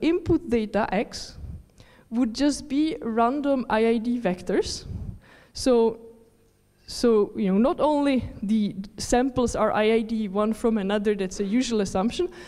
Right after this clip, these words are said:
but each of the samples is itself just I I D noise, if you want. Just the images would be just I I D noise. And then you feed in these, uh,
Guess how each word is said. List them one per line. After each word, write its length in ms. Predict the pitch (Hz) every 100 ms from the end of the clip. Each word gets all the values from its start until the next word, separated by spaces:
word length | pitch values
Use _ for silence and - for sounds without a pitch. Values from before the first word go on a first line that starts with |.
| -
but 180 | - 247
each 280 | - 311 330
of 220 | 320 269
the 100 | 226
samples 800 | 233 - 269 339 254 320 - - -
is 300 | 254 214 -
itself 720 | 285 - - 190 262 370 - 226
just 420 | 247 277 - -
I 140 | 214 226
I 100 | 247
D 160 | 226
noise, 420 | 226 196 - - -
if 220 | 180 -
you 80 | 175
want. 280 | - -
Just 280 | - 185 -
the 120 | 185 180
images 520 | 202 214 202 226 240
would 200 | 202 180
be 80 | 190
just 400 | 185 180 - -
I 140 | 196 190
I 80 |
D 160 | 185 190
noise. 400 | 180 - - - _ - _ _ - - - - - _
And 260 | 254 247 240
then 400 | 277 320 339 -
you 180 | 247 262
feed 300 | - 302 -
in 320 | - 294 311
these, 380 | 262 226 - 220
uh, 220 | 185 170